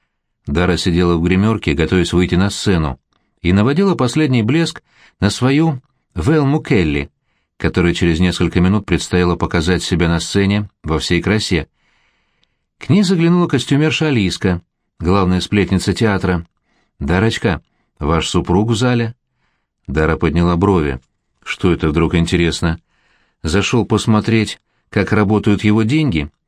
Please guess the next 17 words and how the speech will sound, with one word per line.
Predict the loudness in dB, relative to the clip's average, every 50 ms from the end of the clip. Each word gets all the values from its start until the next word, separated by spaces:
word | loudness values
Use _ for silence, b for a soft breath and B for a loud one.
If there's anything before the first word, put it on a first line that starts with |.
| _ _ _ _
Ну | 0 0 2 0
что | 0 0 0 0 0
ж, | 0 -4 -8 _ _ _ _ _ -4
зал | -2 0 0 0 0 -2
полон, | -2 -2 0 2 2 2 2 0 -2 -6 _ _ _ _ _
пусть | -4 -2 -2 -2
считает | -2 -2 -2 0 2 2 2 2
доход». | 0 0 0 0 0 0 -2 -2 -6 _ _ _ _ _ _ _ _ _ _ _ _ _ _
«Ой, | 0 2 2 2
Дарочка, | 2 2 2 2 0 -2 -2 -2 -2 -2 b b b b b b
а | b 0 2
вы | 2 2
уже | 2 0 -2
слышали | 0 0 0 0 0 0 -2 -2 -2 -4 -8 _ _ _ _ _
про | -2 0 0
вашего | 2 0 0 -2 -2 0
бывшего?» | 0 0 0 0 0 0 -2 -2 -2 -4